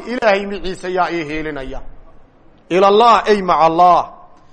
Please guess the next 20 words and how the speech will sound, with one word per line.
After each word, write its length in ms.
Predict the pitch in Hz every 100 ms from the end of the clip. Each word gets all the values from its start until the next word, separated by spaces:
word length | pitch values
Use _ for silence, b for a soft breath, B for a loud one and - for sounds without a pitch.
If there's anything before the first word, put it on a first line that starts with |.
| b b b -
Ilaadu 440 | 220 262 262 247
waxay 240 | 254 202
noqotaa 460 | 220 214 208 220 208
mararka 360 | 214 262 202 202
qaar 280 | 233 226 190
bimacnaa 560 | 202 185 160 190 190
fii 260 | - 247 233
ayay 360 | 202 208 202
noqotaa. 640 | 180 165 160 156 151 127 95 - - b b b b b b 165
"Hal 220 | 196 214
laka," 300 | 247 247 220
miyuu 380 | 214 233 247 226
kuu 240 | 214 247
sugnaaday, 800 | 240 220 202 196 185 165 147 104 - - - _ _ _
"ilaa 340 | 170 214 262 233
an 120 | 233 214
tazakaa," 640 | 208 175 247 247 220 196
ilaa 260 | 202 220 247
intaad 400 | 226 214 190 185
dahirsamaysid. 840 | 196 190 170 - 226 175 156 156